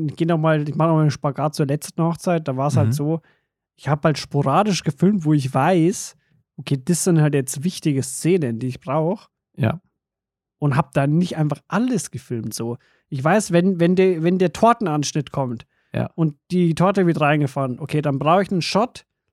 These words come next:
Speaker 1: am besten irgendwie eine Querfahrt, so
Speaker 2: Mhm.
Speaker 1: parallel zu diesem Tortenwagen, wie er reingefahren wird, an den Leuten vorbei.
Speaker 2: Ja.
Speaker 1: Das brauche ich für fünf Sekunden maximal.
Speaker 2: Mhm.
Speaker 1: Ähm, und dann, äh, wenn, wenn halt das Braut vor diesem Kuchen steht,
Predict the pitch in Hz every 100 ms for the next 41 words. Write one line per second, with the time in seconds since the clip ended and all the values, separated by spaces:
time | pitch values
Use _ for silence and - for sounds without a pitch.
0 | _ 151 147 190 - - 190 175 180 175
1 | 165 160 - 165 175 233 - 214 285 -
2 | _ _ _ 165 160 95 117 165 190 180
3 | 165 202 254 262 _ _ _ _ 180 180
4 | 165 160 180 214 208 196 226 220 185 165
5 | 147 147 214 196 226 220 233 156 156 156
6 | 190 214 214 226 233 262 294 _ - 117
7 | - _ 180 - 196 208 - 180 254 233
8 | - - 254 254 233 214 - 175 165 196
9 | 294 - - 113 123 175 - _ _ _
10 | 165 175 180 - 185 160 - 170 185 190
11 | 190 170 160 156 - _ _ _ _ _
12 | _ 170 170 170 165 170 165 160 151 -
13 | 147 196 220 - 170 156 147 220 240 262
14 | - 254 262